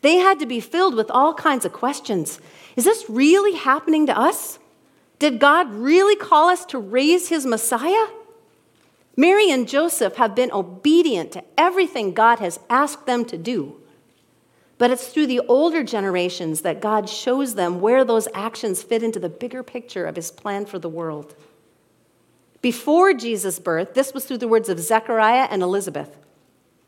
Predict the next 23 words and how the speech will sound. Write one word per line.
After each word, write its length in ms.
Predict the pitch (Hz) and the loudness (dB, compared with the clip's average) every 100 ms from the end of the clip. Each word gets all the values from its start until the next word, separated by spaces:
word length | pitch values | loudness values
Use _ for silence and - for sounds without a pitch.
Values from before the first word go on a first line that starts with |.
| _ _ _ _ | _ _ _ _
Now, 520 | 220 247 302 247 170 156 | 0 2 4 4 2 -2
following 580 | - 294 359 349 262 | 0 4 4 4 -2
his 180 | 202 180 | -4 -6
birth 300 | - 156 170 | -4 -4 -4
at 120 | 208 | -4
the 60 | 202 | -4
temple, 520 | - 320 339 175 170 - - | -6 -4 0 0 0 -6 -2
this 180 | 269 277 | 2 2
encouragement 580 | 285 - 330 311 285 254 | 0 -2 -2 0 0 0
comes 260 | - 254 247 | 2 0 0
through 180 | 233 | -6
two 280 | 226 - 349 | -2 2 4
older 380 | - 262 302 269 | 6 4 2 -2
prophets 500 | - 269 277 - - | 2 2 2 -2 -6
again, 440 | 226 349 202 196 - - | 0 2 2 0 -6 -8
again, 600 | - 214 403 453 196 226 269 - | -8 0 2 2 2 -2 -8 -2
one 320 | 214 262 311 | 2 4 4
male 360 | 196 185 208 - | 2 2 0 -2
and 160 | 196 | -4
one 200 | 185 180 | -4 -4
female, 560 | 190 - 359 185 - - _ _ - | -6 -6 -6 -6 -10 -18 _ _ -4
named 180 | 196 196 | -2 -2
Simeon 580 | - 240 247 302 359 | -2 -2 0 0 -4